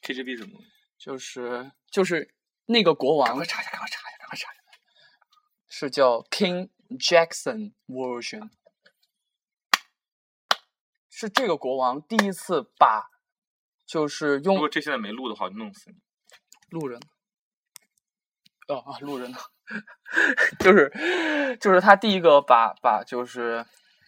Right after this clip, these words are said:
Speaker 2: 把圣经引入英语世界的，是他，他主持人翻译。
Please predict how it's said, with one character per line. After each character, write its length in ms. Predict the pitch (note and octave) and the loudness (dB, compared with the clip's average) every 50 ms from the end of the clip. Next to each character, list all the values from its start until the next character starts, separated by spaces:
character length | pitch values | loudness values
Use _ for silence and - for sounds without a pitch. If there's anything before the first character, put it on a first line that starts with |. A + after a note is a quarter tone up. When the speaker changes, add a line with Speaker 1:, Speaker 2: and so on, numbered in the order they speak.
| _ _ - - - _ | _ _ -14 -14 0 _
Speaker 2:
把 120 | - B2 | 2 2
圣 200 | A#2+ - E3+ D#3 | 4 2 0 -2
经 180 | D3 D#3 D#3+ E3 | -2 -2 -4 -4
引 140 | C#3+ A2 A2 | -4 -6 -6
入 160 | B2 C3+ C3 | -6 -6 -4
英 120 | C3+ C#3+ | -4 -4
语 120 | C#3+ G#2 G#2 | -4 -4 -6
世 180 | - - B2 | -10 -12 -12
界 140 | A#2 A#2+ A#2+ | -10 -10 -12
的， 180 | A2+ G#2 G#2 G#2 - - | -12 -12 -12 -14 -16 -16
是 120 | - C#3+ | -8 -6
他， 260 | C3 - B2+ B2+ B2+ - _ _ _ - - | -6 -6 -6 -10 -16 -18 _ _ _ -14 -8
他 120 | - C3+ C3 | -8 -8 -8
主 220 | - - - A#2 | -8 -12 -16 -16
持 100 | - A#2+ | -14 -16
人 140 | A2 A2+ A2 | -16 -18 -20
翻 220 | _ - A#2 A2 | _ -20 -20 -20
译。 60 | G#2+ | -20